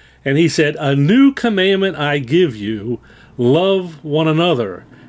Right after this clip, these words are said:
As I have loved you, so you must love one another. By this, everyone will know that you are my disciples, if you love one another." That's pretty cool.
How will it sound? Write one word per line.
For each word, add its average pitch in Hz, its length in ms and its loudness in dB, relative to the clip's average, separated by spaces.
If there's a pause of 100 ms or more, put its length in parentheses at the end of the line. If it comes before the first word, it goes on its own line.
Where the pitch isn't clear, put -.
As 123 260 -2
I 190 400 -2
have 156 260 -4
loved 147 320 -2
you, 127 440 -2
so - 200 -4
you 143 380 0
must 185 600 -2
love 131 440 -4
one 127 220 -4
another. 110 480 -6 (420)
By 147 360 -2
this, 160 500 -2
everyone 165 640 -2
will 180 160 0
know 123 380 -2
that 120 280 -4
you 139 400 -2
are 135 160 -2
my 127 200 -4
disciples, 104 720 -10 (340)
if 135 360 -2
you 127 120 -4
love 107 400 -10
one 110 160 -12
another." 92 440 -16 (800)
That's 233 200 -4
pretty 143 200 0
cool. - 320 -6